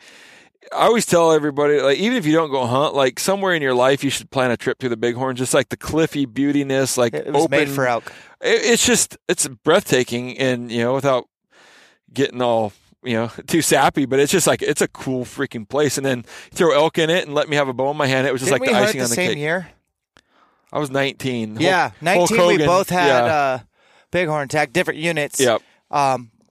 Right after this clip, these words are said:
Speaker 2: both of us killed pretty fast. I was done September second. Were you
Speaker 1: Yeah,
Speaker 2: done September
Speaker 1: one.
Speaker 2: first?
Speaker 1: Yep.
Speaker 2: So we didn't get to experience
Speaker 1: No,
Speaker 2: it very
Speaker 1: no.
Speaker 2: long, but I am telling you, I've been a lot of elk units,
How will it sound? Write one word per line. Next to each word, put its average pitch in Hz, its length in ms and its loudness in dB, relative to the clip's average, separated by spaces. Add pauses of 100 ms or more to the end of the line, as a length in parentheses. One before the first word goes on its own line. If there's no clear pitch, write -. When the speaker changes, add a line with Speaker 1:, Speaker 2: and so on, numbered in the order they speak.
(180)
Speaker 2:
both 170 220 2
of 156 100 -4
us 151 120 -2
killed 165 260 -4
pretty 165 160 0
fast. 165 320 2
I 160 80 0
was 160 200 -4
done 147 300 0
September 147 380 -6
second. 156 400 -4
Were 143 80 -6
you 143 140 -2
Speaker 1:
Yeah, 151 60 0
Speaker 2:
done 143 80 -2
September 131 280 0
Speaker 1:
one. 131 80 -6
Speaker 2:
first? 151 340 -4
Speaker 1:
Yep. 117 280 0 (160)
Speaker 2:
So 151 400 -2 (240)
we 180 100 0
didn't 196 200 -2
get 202 120 -4
to 208 80 -2
experience 196 420 2
Speaker 1:
No, 208 80 4
Speaker 2:
it 202 40 4
very 208 100 4
Speaker 1:
no. 175 80 4
Speaker 2:
long, 202 300 4 (320)
but 202 160 4
I 190 140 4
am 226 160 0
telling 208 340 0
you, 165 100 -2
I've 175 80 0
been 208 120 0
a 170 40 0
lot 165 160 0
of 156 60 2
elk 170 260 -2
units, 127 460 -8